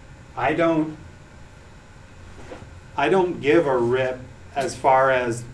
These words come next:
what the vowels are, as long as you know how to pronounce it. I care very much that you're pronouncing it right, but I don't care if you write,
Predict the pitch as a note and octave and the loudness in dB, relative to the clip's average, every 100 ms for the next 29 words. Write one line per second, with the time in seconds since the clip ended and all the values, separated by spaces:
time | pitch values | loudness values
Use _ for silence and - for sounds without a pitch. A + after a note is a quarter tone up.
0 | - B2+ B2 - - - G#2+ C#3+ F3 E3+ | -6 -6 -4 -6 -6 -4 -2 2 0 2
1 | F3 F#3 G3+ - D3 A#2+ C3+ E3+ F#3 F#3+ | 2 2 0 -4 -6 -6 0 2 4 4
2 | F3 D3+ C#3+ C#3+ C#3 C3+ B2 A2+ A#2+ A#2 | 4 2 -2 0 0 2 0 -2 -4 -4
3 | A#2 A2+ A2 G2 - - - - - C3+ | -2 -4 -8 -14 -18 -20 -20 -18 -6 -4
4 | - - F3+ F#3 D#3+ C#3+ C3 D3+ D3 - | -4 -4 0 0 2 2 2 0 0 -4
5 | C#3 B2+ B2 C#3 B2+ C3+ C#3 C#3 A#2+ A2 | -6 -6 -8 -6 -2 -2 -2 -6 -6 -6
6 | A2+ A2+ A2 A2 - - - D3+ D3+ D#3 | -6 -6 -6 -6 -12 -20 -8 -2 2 4
7 | D#3 - - D3 C#3 C3+ C3 B2+ B2 A#2+ | 2 0 2 4 4 0 -2 0 0 0
8 | A#2 | -2